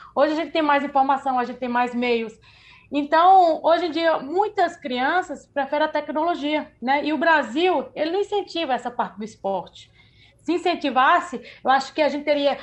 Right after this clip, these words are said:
cidadãos, né, mais conscientes, mais, menos individualistas, né? É, pensar, pensaria mais no próximo,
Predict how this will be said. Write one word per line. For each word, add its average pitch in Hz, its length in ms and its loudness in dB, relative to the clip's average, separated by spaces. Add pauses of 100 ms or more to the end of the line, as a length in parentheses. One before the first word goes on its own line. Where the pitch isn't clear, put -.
(240)
cidadãos, 269 880 0
né, 247 380 0
mais 247 260 0
conscientes, 254 800 -6
mais, 254 400 -2 (220)
menos 294 400 0
individualistas, 233 800 -4 (480)
né? 233 260 -2 (320)
É, 233 220 -4
pensar, 254 800 0
pensaria 240 400 -2
mais 226 200 -2
no 247 80 -8
próximo, 240 680 -4